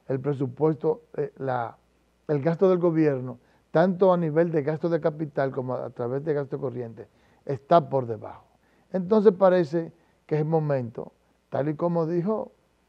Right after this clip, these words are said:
Darí Javier, Darí Javier Cueva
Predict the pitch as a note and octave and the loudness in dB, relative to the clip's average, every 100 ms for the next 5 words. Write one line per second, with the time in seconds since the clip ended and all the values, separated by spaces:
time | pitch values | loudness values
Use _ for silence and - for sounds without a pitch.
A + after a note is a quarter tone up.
0 | _ _ - B2+ C3 D3 C#3+ D#3 D3+ - | _ _ -6 -2 2 0 2 0 -2 -10
1 | _ - C3 - F3+ C#3 D3 D3+ D3 C#3 | _ -14 -12 -12 -6 -4 0 0 -2 -2
2 | C#3+ C#3+ C3+ | -2 -2 -6